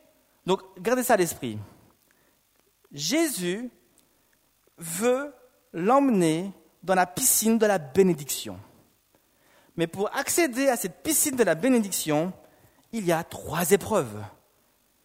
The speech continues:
Vas-tu accepter la mission ? Trois épreuves.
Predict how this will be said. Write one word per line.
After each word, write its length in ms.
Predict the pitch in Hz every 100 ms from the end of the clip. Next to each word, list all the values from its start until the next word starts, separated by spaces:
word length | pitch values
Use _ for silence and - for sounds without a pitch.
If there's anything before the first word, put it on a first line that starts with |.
| _ _
Vas-tu 260 | 123 127 147
accepter 440 | 135 156 139 277
la 80 | 269
mission ? 440 | 247 220 254 285 285 - - - _ _ _ _ _ _ _ _ -
Trois 420 | - - 202 233
épreuves. 560 | 262 - 233 170 120